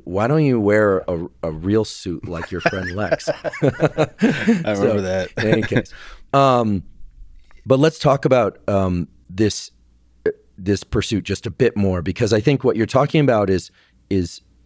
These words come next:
Speaker 1: building a, not just a solution for loneliness, but you've alluded to the loneliness as itself an important thing. And I think you're right. I think within people, there is, like,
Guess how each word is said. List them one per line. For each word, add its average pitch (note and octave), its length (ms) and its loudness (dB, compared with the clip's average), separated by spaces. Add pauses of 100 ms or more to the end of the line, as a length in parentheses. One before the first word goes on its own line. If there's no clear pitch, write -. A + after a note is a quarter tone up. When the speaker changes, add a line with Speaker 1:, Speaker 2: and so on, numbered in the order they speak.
(340)
Speaker 1:
building C3+ 420 4
a, G#2 300 2 (140)
not G#2 280 -8
just - 220 -2
a D3 40 2
solution G#2 580 2
for G2+ 160 -2
loneliness, F#2 640 0 (340)
but A2 260 -2 (140)
you've A#2 260 2
alluded C3 440 4
to A2+ 140 -2
the G2 300 2
loneliness A2 580 2
as F#2+ 200 -4
itself A#2 520 0
an G2 80 -6
important F#2 500 -6
thing. F2+ 340 -8 (260)
And G#2+ 120 -8
I A2 40 2
think C3+ 220 2
you're C#3 80 2
right. B2 220 2
I F#2+ 80 -2
think A2+ 200 -2
within A#2+ 520 2
people, G2+ 520 -2 (480)
there G#2+ 360 4
is, G2 200 0 (320)
like, F2+ 240 -10